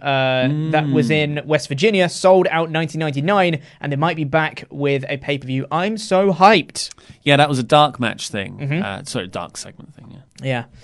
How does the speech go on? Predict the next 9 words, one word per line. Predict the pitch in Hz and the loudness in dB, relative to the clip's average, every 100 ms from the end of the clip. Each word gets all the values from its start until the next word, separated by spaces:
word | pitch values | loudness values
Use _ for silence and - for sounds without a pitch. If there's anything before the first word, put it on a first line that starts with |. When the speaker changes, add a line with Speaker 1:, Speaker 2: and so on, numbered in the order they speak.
| - - - - - | -20 -20 -20 -12 -2
Speaker 2:
Uh, | 143 151 151 | 4 4 4
Speaker 1:
Uh, | |
Speaker 2:
the, | 151 160 | 2 0
on | 185 | 2
the | 196 | 4
Librarians, | 202 196 170 254 240 160 127 110 101 - - 127 | 4 4 4 4 4 2 0 -2 -8 -12 -14 -10
Zach | 123 202 156 - | -2 -2 -2 -4
Icon | 160 180 151 165 143 | -2 -2 0 0 2
Lindler, | 196 196 139 | 2 4 2